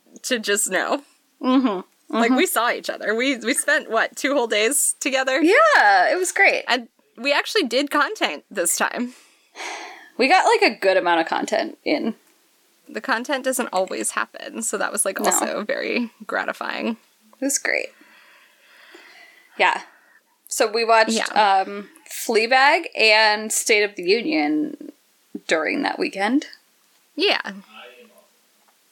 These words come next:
Speaker 2: Do you wanna kick us off?
Speaker 1: Uh,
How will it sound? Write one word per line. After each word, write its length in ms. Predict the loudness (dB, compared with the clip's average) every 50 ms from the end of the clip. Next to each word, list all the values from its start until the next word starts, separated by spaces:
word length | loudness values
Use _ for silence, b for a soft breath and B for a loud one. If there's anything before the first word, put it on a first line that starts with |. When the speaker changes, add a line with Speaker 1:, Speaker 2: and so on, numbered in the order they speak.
| _ _ _ _ -10
Speaker 2:
Do 120 | -2 0
you 20 | 2
wanna 160 | 2 2 0
kick 220 | 0 0 -2 0 0
us 140 | 2 2 4
off? 420 | 4 4 4 2 0 -4 -18 _ _ _ _ _ _ _ _ _ _ _ _ _ _ _ _ _ _ _ _ _ _ _ _ _ _ _ _ _ _ _ _ _ _ _ _ _ -14
Speaker 1:
Uh, 60 | -14